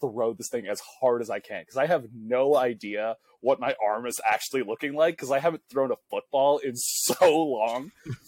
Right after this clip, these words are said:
So I take this thing, I crow hop, and just hoist this thing. And it gets a good spiral on it. I was pretty surprised. I was like, "Honestly, I'm glad I didn't just throw this directly into the ground. That would've been terrible."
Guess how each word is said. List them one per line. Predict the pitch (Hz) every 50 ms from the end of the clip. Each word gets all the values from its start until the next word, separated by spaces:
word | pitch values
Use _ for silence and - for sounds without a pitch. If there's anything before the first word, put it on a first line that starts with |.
| - _ _ _ _ -
So | - 180 160 135
I | 131 156 156
take | - 170 156 135
this | 143 131 -
thing, | 139 123
I | 127
crow | - - - - - 139 131 120
hop, | 117 110 101 98 - _ -
and | 135 135 113
just | 120 120 - - - - - - - - - - -
hoist | 180 202 185 175 170 - - -
this | 151 143 - - -
thing. | 135 113 92 85 - _ _ _ _ _ _ _ -
And | 180 196
it | 202 -
gets | - 190 359 - 339
a | 277
good | 220 214 185 160
spiral | - - - 165 190 208 196 175 160 143
on | 135 123
it. | 120 131
I | 175
was | 208 214 -
pretty | 240 214 202
surprised. | 190 - 147 - 175 151 127 127
I | 135
was | 131 117
like, | 120 - - 110
"Honestly, | 113 131 143 - - 160 156
I'm | 135 139 123 110
glad | 98 117 123 123 123
I | 117
didn't | 107 123 123 120 107
just | - 120 - _ -
throw | 117 120 120
this | 120 123 - -
directly | - 110 95 104 127 113 - - 127 120
into | 117 101 98
the | 104
ground. | 90 98 92 92 95 101 110 131 135 -
That | 110 120
would've | 120 117
been | 117 113 -
terrible." | - - 123 107 104 113 110 131 156 170 -